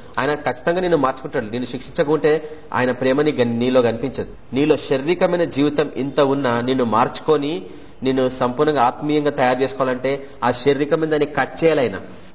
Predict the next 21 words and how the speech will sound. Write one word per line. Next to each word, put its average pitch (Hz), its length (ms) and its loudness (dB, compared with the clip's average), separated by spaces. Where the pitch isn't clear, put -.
ఆయన 120 160 -2
విధానం 139 360 2
అది, 95 120 -2
ఆయన 117 160 -4
ప్రేమ. 127 380 0
కుమారులు 151 380 2
శిక్షించనిచో 156 960 -2
వారు 123 180 2
దుర్బీజులు 131 640 2
అని 131 180 2
హెబ్రీ 120 360 -2
రాష్ట్ర 139 260 -2
పత్రికలో 123 360 2
మనం 113 180 0
చూస్తాం, 98 380 -4
పన్నెండో 113 240 0
అధ్యాయమా. 90 320 -4
నువ్వు 123 120 -4
మంచి 147 300 -2
బీజం 196 380 2
కావాలంటే 170 760 0